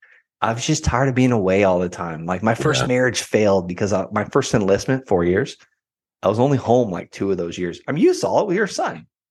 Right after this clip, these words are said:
Speaker 1: you know?
Speaker 2: Yep. Yeah, he was gone the whole time. I mean, that's just not the, you know, you did it as a segue, not as a career.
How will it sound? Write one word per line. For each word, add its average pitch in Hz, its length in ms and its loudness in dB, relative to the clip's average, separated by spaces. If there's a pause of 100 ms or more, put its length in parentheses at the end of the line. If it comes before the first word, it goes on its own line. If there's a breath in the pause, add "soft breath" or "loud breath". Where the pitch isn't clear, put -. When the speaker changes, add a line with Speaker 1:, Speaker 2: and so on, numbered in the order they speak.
(140)
Speaker 1:
you 92 100 -10
know? 92 120 -10
Speaker 2:
Yep. 110 320 0 (260)
Yeah, 123 180 2
he 143 40 4
was 95 140 2
gone 107 220 0
the 101 80 0
whole 101 100 -4
time. 101 360 -4 (520 loud breath)
I 98 40 2
mean, 113 280 4
that's 123 260 2
just 127 180 0
not 110 200 2
the, 113 140 2
you 110 180 2
know, 110 60 4
you 113 200 2
did 123 220 2
it 120 120 4
as 104 220 2
a 101 80 2
segue, 95 680 -2
not 90 180 -4
as 82 180 -4
a 82 80 -2
career. 76 760 0